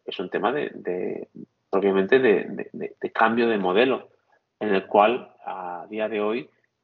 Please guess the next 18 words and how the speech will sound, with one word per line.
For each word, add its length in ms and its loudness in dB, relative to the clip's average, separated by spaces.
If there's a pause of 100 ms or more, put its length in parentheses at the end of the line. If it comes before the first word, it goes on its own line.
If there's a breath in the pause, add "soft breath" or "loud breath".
(180)
eh, 100 -8
estamos 280 -6
encontrando 640 -2
grandes 340 -8
perfiles 800 -6
que 80 -12
cono-, 280 -8
que 120 -12
conocen-, 440 -4
que 100 -10
conozco 560 2 (240 loud breath)
que 100 -6
están 360 0 (120)
fugándose 600 4
del, 200 -4
del 180 -12
sector, 460 -2
¿vale? 220 -6